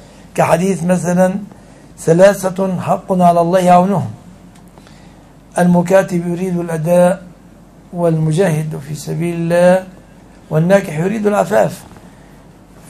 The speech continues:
فهذه أخذ عن محمد بن عجلان عشرة من الجبال، جبال الحفظ والتثبت، رواية على وجه واحد،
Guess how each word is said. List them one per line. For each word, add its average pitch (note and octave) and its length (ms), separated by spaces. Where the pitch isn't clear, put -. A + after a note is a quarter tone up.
فهذه B3 320
أخذ G3 420
عن D#3 180
محمد F3+ 600
بن F3+ 60
عجلان F3+ 480
عشرة F#3+ 480
من F3 160
الجبال، E3 800
جبال D#3+ 360
الحفظ E3+ 380
والتثبت، G#3+ 720
رواية G3+ 280
على F3 180
وجه D#3+ 320
واحد، - 240